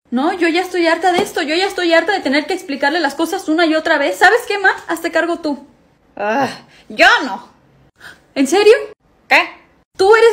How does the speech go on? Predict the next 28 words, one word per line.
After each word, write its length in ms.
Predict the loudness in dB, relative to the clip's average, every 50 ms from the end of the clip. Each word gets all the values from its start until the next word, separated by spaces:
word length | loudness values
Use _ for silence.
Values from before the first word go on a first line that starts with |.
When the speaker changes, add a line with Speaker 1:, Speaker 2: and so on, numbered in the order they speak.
| 4
Speaker 1:
la 60 | 2 2
culpable 380 | 0 2 4 4 4 4 2
de 220 | 0 0 0 0 -2
eso? 180 | -2 0 0 -2 -2 -2 -6 -14 _ _ _ _ _ _ _ _ _
Speaker 2:
Claro 260 | -2 0 2 2 2 0
que 100 | 0 0
no, 160 | 2 2 2
¿yo 160 | 4 4 4 2 4
qué? 80 | 2 0 0 0 -4 -16 _ _ -12
Ah. 260 | -8 -6 -4 -4 -4 -6 -8 -18 -20 -20 -20 -20 -20 _ _
Speaker 1:
¡Otra 280 | 0 0 2 4 4 2
vez! 300 | 2 0 -6 -10 -16 -20 -20 _ _ _ _ _ _ -10 -10 -8 -8 -8 -12 -12 _ _ _ _ _ _ _ _ _ _ _ _ _
Buenas 280 | -8 -6 -6 -6 -6 -6
tardes, 340 | -4 -4 -4 -6 -8 -16 -16
¿se 120 | -12 -12 -10
encuentra 320 | -8 -6 -6 -4 -4 -4
la 60 | -4
señorita 440 | -6 -6 -10 -12 -12 -10 -6 -4 -4
Victoria? 440 | -4 -6 -8 -8 -8 -8 -8 -8 -10 -12 _ _ _ _ _ _ _ _ _ _ _ _ -10
Ah, 260 | -6 -6 -6 -6 -10 _ _ -8
hola, 240 | -4 -4 -2 -4 -4
Josué. 400 | -8 -10 -14 -12 -12 -12 -12 -12 -18 _ _ _ _ _ _ _ _ _ _ _ _ _
Joven 280 | -6 -6 -4 -4 -6 -6
Máximo, 400 | -8 -8 -8 -10 -12 -12 -10 -8
¿cómo 160 | -8 -8 -8
está? 300 | -8 -8 -8 -8 -8 -10 -20 _ _ _ _ _ _ _ -2
Muy 160 | 2 2 2 2
bien, 320 | 2 -2 -6 -8 -10 -12